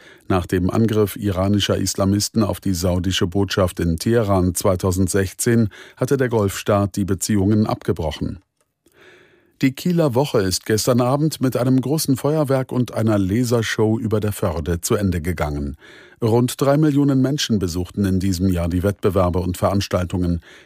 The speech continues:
Erstmals seit zwei Jahren gab es keine Corona-bedingten Beschränkungen. Höhepunkt war die Windjammerparade, die am Sonnabend vom Segelschulschiff der deutschen Marine, der Gorch Fock,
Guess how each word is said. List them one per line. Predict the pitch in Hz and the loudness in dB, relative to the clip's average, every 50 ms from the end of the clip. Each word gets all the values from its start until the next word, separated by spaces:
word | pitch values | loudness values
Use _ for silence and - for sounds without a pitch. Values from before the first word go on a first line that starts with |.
| _ - | _ -2
Erstmals | 113 107 - - 117 107 98 92 90 - | 0 0 0 0 0 0 0 0 -2 -4
seit | - 90 82 80 80 - | -4 -4 -4 -4 -6 -8
zwei | - - - 98 98 | -6 -2 0 2 2
Jahren | 101 98 98 95 98 107 107 123 127 135 | 2 2 2 2 0 0 0 0 2 2
gab | 123 117 113 - | 0 -2 -2 -4
es | 110 107 101 - - | -4 -4 -4 -6 -8
keine | - - - 107 110 120 110 | -6 -2 0 2 2 2 2
Corona-bedingten | - 131 113 101 113 107 113 101 107 92 104 95 - - - 123 | 0 0 2 2 2 2 2 2 2 0 0 -2 -2 -2 0 0
Beschränkungen. | 113 127 123 - 127 127 127 - 107 92 85 76 67 65 - - - - - _ _ _ _ | 2 0 0 0 0 0 0 0 -2 -2 -2 -4 -6 -10 -14 -18 -20 -20 -20 _ _ _ _
Höhepunkt | 131 147 156 123 98 - - 113 143 160 151 - 120 | 2 2 4 2 2 0 -2 -2 -2 -2 -4 -2 0
war | 120 120 120 | 0 0 0
die | 113 120 117 117 101 | 0 0 0 0 0
Windjammerparade, | 92 139 156 143 - - 69 69 69 67 - 82 76 78 85 85 80 82 80 | 0 -2 -2 -2 -4 -6 -6 -6 -6 -6 -6 -6 -4 -2 -2 -2 -2 -4 -4
die | 73 80 82 | -4 -4 -4
am | 82 80 87 | -2 -2 0
Sonnabend | 87 104 110 110 107 107 104 101 98 101 101 95 - | 2 2 2 2 2 2 0 0 0 0 0 -2 -2
vom | - - 92 92 90 90 | -2 -2 0 2 0 0
Segelschulschiff | 82 110 123 139 139 127 113 - - 120 113 113 - - 113 101 - | 0 0 0 2 0 0 0 -2 -2 -2 -2 -2 -2 -2 -2 -2 -2
der | - 104 | -2 -2
deutschen | 90 95 92 90 - - 101 98 | 0 0 0 -2 -2 0 2 2
Marine, | 90 90 87 92 98 104 101 92 | 2 2 2 2 2 2 2 2
der | 85 92 85 80 | 0 -2 -2 -2
Gorch | 78 - 82 82 82 - - | -2 -2 -4 -4 -4 -6 -10
Fock, | - - 120 110 - - | -4 -4 -4 -4 -4 -10